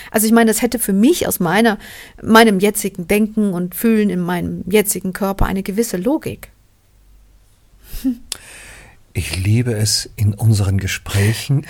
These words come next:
Speaker 2: immer wieder von dir eine Neuigkeit zu erfahren.
Speaker 1: Hm.
Speaker 2: Denn diese Frage habe ich mir interessanterweise noch gar nicht gestellt.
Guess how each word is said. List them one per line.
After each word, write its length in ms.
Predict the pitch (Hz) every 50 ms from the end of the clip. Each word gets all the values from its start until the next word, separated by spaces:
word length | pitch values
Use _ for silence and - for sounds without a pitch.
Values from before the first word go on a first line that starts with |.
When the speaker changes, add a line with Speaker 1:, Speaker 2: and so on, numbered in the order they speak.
| - 123
Speaker 2:
immer 440 | 131 143 147 156 160 156 143 110
wieder 320 | 98 98 101 117 123 127 120
von 300 | - - 113 107 104 95
dir 420 | - 101 101 110 117 120 131 131 - _ _ _ _ - - _ _ _ _ _ _ _
eine 220 | - 120 131 143 147
Neuigkeit 840 | 147 147 156 170 160 113 92 87 - - - - 85 85 80 -
zu 200 | - - - -
erfahren. 560 | 90 85 - - - 80 80 82 - 92 85 - - - - - - - _ _ _ _ - _ _ _ _
Speaker 1:
Hm. 320 | 247 220 208 208 208 - - - -
Speaker 2:
Denn 220 | 110 107 107 104
diese 360 | - 139 165 196 196 - 214 196
Frage 640 | - - 113 110 104 98 95 98 117 135 113 -
habe 260 | 98 95 98 110 123
ich 220 | - 110 - - -
mir 80 | 131
interessanterweise 1600 | - - - 135 135 135 - 156 143 120 98 95 - - 95 104 139 - - 85 80 80 87 87 92 95 90 - - 175 190 - - - - - - -
noch 320 | - 120 127 - - - -
gar 260 | - 95 85 80 90
nicht 240 | 110 120 117 - -
gestellt. 720 | - 147 - - - - 175 180 120 90 - - -